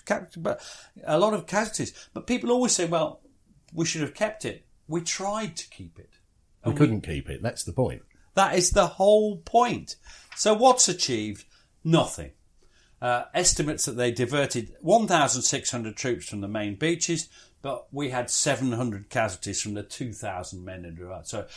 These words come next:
Speaker 1: it diverted sixteen hundred of theirs, it diverted two thousand of ours, of which six hundred became casualties. Um, it, it, it, it, it, the, the main thing that I would note is, firstly, um, Hunter Weston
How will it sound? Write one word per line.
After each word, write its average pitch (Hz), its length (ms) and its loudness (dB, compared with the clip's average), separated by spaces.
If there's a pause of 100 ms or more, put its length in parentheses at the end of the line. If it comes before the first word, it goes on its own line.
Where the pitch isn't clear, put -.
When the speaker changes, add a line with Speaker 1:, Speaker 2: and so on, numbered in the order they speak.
(140)
Speaker 1:
it 131 140 -8
diverted 127 540 2
sixteen 127 500 2
hundred 107 300 -8
of 95 120 -10
theirs, 143 340 0
it 120 120 -8
diverted 107 500 -6
two 180 220 -2
thousand 95 440 -6
of 92 80 -10
ours, 113 240 -4
of 101 100 -8
which - 180 -8
six - 280 -4
hundred 90 220 -8
became 90 360 -10
casualties. 85 580 -12 (480)
Um, 110 440 -2 (340)
it, 135 240 -6
it, - 300 -6
it, 170 360 -4
it, 156 280 -4
it, 147 360 -6
the, 156 120 2
the 156 260 4
main 247 380 6
thing 90 460 -2 (520)
that 127 100 0
I 117 120 4
would 110 200 2
note 92 380 -4 (200)
is, 107 280 -4 (200)
firstly, - 720 6 (340)
um, 107 380 -4 (440)
Hunter 214 320 4
Weston 127 500 2